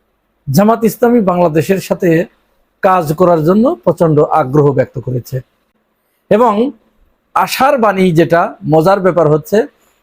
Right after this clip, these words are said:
এরা জামাতের এই কথাতে পূর্ণ আস্থা এবং বিশ্বাস স্থাপন করেছে। জামাতকে তারা এই মুহূর্তে আস্থায় নিয়েছে এবং আগামী নির্বাচনে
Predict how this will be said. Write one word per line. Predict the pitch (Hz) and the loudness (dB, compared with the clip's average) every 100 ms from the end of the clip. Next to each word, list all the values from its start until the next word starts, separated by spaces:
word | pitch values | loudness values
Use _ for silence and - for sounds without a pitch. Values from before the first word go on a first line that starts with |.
| - | -4
এরা | 165 190 214 143 | 0 0 0 -2
জামাতের | 165 180 180 196 - 165 | 0 0 0 -2 2 2
এই | 160 165 | 2 0
কথাতে | 160 175 202 247 - _ | 0 -2 -2 -4 -4 _
পূর্ণ | 370 370 330 277 - 190 | 2 2 2 0 2 -2
আস্থা | - - 233 277 - _ _ - | -4 -6 -4 -4 -8 _ _ -2
এবং | 170 160 151 131 | 0 2 2 0
বিশ্বাস | 170 - 160 - 156 | -2 0 -2 -2 -6
স্থাপন | - 175 220 220 | -2 0 0 2
করেছে। | 233 226 269 - _ _ - | 2 2 -2 -4 _ _ -8
জামাতকে | 135 202 202 196 - 196 | 0 0 2 -2 0 -2
তারা | 180 175 175 | 0 0 2
এই | 156 | 0
মুহূর্তে | 156 156 151 151 147 - | 2 0 0 0 0 0
আস্থায় | 151 - - 214 | -4 -4 -2 0
নিয়েছে | 233 240 240 269 - _ _ | 2 2 2 0 -2 _ _
এবং | 190 208 170 214 - _ _ _ | 0 0 0 -4 -10 _ _ _
আগামী | - 208 247 247 254 | -2 0 0 2 2
নির্বাচনে | 214 190 180 175 190 | 2 2 0 0 2